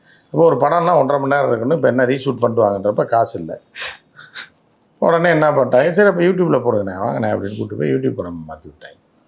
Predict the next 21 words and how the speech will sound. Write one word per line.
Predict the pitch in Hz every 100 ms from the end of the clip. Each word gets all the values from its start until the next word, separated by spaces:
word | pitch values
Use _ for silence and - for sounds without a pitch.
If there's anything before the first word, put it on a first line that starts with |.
| _ _ _ _ _ _ - - -
அதுதான் | - 151 202
சென்சார் | 160 143 156 127
செய்யும். | - 87 85 _ -
நீங்க | 110 101 107
கட்சிக்காரனா | - 160 156 143 127
இருந்தா | 120 135
கூட | 120 101 78 - - _ _ _ _ _ _
இந்த | -
படத்தை | 123 165 156
வெளியே | 143 170
விடக்கூடாதுன்னு | 147 151 147 143 147 131
நினைச்சுன்னா, | 113 107 110 - 82 80 101 - _ _ _ _ _ _ _ _ _ _ _ _ _
எச் | - 117 190
ராஜாக்கே | 196 180 175 180
அந்த | 170
நிலைமைங்கும் | 147 143 143 139 131
போது | 147
அப்புறம் | 160 135 120
இவருக்கு | 131 127
என்ன | 120 110
நிலைமை? | 90 87